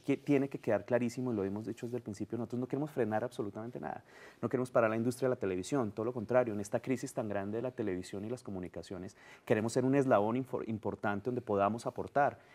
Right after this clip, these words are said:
en el cine, en el teatro, en las nuevas redes sociales, en YouTube y en todas estas cosas que están pasando. Entonces, esto es un trabajo conjunto, porque si no nos vamos a fundir.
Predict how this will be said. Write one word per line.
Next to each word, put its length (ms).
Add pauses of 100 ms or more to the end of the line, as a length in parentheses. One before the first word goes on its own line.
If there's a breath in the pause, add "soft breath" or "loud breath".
(120)
en 180
el 120
cine, 480
en 320
el 160
teatro, 640 (340 loud breath)
en 160
las 120
nuevas 380
redes 320
sociales, 640
en 380
YouTube 520
y 60
en 80
todas 160
estas 160
cosas 280
que 40
están 200
pasando. 400
Entonces, 480 (300 loud breath)
esto 200
es 80
un 80
trabajo 380
conjunto, 600 (380)
porque 300
si 100
no 140
nos 100
vamos 220
a 20
fundir. 360